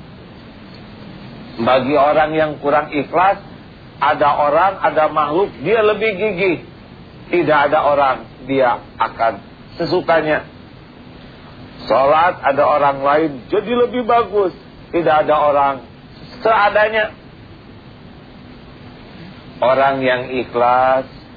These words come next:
jarang kecewa terhadap dunia, walaupun tidak sesuai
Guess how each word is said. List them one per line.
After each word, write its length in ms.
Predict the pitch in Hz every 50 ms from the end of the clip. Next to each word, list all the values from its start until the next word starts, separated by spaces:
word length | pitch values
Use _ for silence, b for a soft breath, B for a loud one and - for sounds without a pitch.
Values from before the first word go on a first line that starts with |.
| - - - - - - - - - - - - - -
jarang 400 | - 151 151 147 147 147 143 143
kecewa 640 | 127 139 135 - - 123 117 113 113 113 107 - -
terhadap 560 | 107 104 104 104 104 98 107 104 - - 92
dunia, 640 | 107 104 95 101 104 101 101 104 104 101 101 98 - - - - - - - - - - - - - - - - - - - - - - -
walaupun 640 | 101 110 113 113 110 113 110 - - 139 147 147 143
tidak 320 | 139 - 113 110 110 107
sesuai 400 | - 113 101 - - 113 110 110